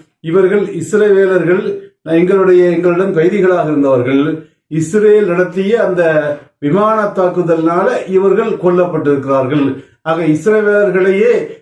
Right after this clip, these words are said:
இஸ்ரவேல் கொலை செய்து கொண்டிருக்கிறது என்ற காட்சியை விளக்குகின்ற ஒரு படத்தை தான் கஸ்ஸாம் படையினர் வெளியிட்டிருக்கிறார்கள். அது மாதிரி அந்த பல இடங்கள்ல மோதல்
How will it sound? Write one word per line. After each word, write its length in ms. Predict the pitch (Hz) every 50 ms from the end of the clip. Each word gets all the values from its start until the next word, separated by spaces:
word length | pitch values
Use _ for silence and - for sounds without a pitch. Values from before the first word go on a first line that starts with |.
| _ -
இஸ்ரவேல் 760 | 165 160 - 226 220 214 214 208 220 220 214 214 - -
கொலை 280 | - - 175 190 220 226
செய்து 320 | 220 214 214 208 202 190
கொண்டிருக்கிறது 680 | 151 190 185 175 175 170 170 170 180 180 175 165 165 165
என்ற 540 | 165 160 156 160 160 156 151 151 135 135 - - _ _ _
காட்சியை 600 | - 160 170 196 196 196 - 202 202 202 190 180
விளக்குகின்ற 680 | 160 160 165 165 151 - 160 147 160 160 165 170 165 165
ஒரு 380 | 160 160 160 156 147 139 - - - _ _
படத்தை 480 | - 170 170 190 190 190 196 180 175 170
தான் 280 | 180 196 196 208 202 180
கஸ்ஸாம் 460 | 170 175 165 - - 196 180 175 156
படையினர் 500 | 160 165 170 170 165 165 175 185 202 185
வெளியிட்டிருக்கிறார்கள். 960 | 170 180 180 170 170 170 151 151 151 151 151 139 127 131 139 131 120 - - - _ _ -
அது 180 | - 151 160 165
மாதிரி 680 | 165 165 160 156 156 160 160 160 156 160 156 - - - _ _
அந்த 300 | - 165 165 170 165 165
பல 340 | - 160 - 170 175 208 214
இடங்கள்ல 540 | 202 196 202 202 202 190 190 180 180 185 226 226 - - - - - _ _ _ -
மோதல் 680 | 139 151 180 214 214 214 214 202 185 - - -